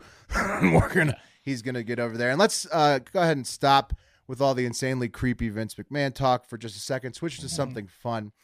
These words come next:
Speaker 1: Uh, like this podcast being sponsored by Squarespace. Squarespace is the all-in-one website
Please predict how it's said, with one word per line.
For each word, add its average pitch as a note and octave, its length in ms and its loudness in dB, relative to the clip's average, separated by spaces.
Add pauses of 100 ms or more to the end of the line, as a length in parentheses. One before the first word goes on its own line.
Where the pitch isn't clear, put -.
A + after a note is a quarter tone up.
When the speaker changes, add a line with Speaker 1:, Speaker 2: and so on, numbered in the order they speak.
(520)
Speaker 1:
Uh, A2+ 280 -4
like A#2+ 340 -2
this G#3 180 6
podcast A#2 600 0
being G#2+ 200 -4
sponsored C3 580 -6 (100)
by G#2 280 -4 (120)
Squarespace. - 880 -6
Squarespace A#3 600 4
is C#3+ 140 -10
the C#3 140 -10
all-in-one C#3+ 640 -4
website B2 460 2